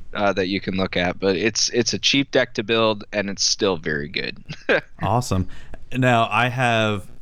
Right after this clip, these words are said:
Speaker 2: now, my Legacy scene locally has died pretty much, but my
Speaker 1: Yeah.
Speaker 2: God, I always hated go-, going up against Legacy Storm.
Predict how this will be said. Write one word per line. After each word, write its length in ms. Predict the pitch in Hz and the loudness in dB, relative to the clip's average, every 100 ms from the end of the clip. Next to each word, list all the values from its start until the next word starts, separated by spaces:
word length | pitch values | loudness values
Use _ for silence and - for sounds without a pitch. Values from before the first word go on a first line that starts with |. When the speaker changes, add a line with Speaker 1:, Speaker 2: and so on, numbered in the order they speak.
| - | -2
Speaker 2:
now, 140 | 117 | -2
my 200 | 104 110 | 2 2
Legacy 500 | 113 113 117 117 110 | 4 2 2 0 0
scene 640 | 95 - 104 98 95 95 92 | 0 2 4 6 6 4 2
locally 600 | 101 101 98 110 92 87 | 2 4 4 2 0 0
has 240 | 95 90 | 0 -2
died 580 | 90 90 85 90 92 104 - - - | -2 0 2 2 2 0 -2 -10 -4
pretty 220 | - 110 | 0 2
much, 380 | 107 110 113 - | 4 4 2 -2
but 280 | 98 92 87 - - - | -2 0 -4 -8 -10 -4
my 260 | 101 101 | 0 2
Speaker 1:
Yeah. 120 | 95 90 | 2 2
Speaker 2:
God, 280 | 95 92 90 | 2 2 0
I 160 | 101 | 2
always 240 | 110 107 98 | 4 2 2
hated 300 | 104 98 90 | 2 2 2
go-, 220 | 98 95 | 4 4
going 340 | - 101 92 | 2 2 4
up 100 | 92 | 4
against 260 | 92 92 - | 2 2 2
Legacy 460 | 87 85 85 - 87 | 2 2 2 0 0
Storm. 480 | - 90 87 87 | 0 2 4 4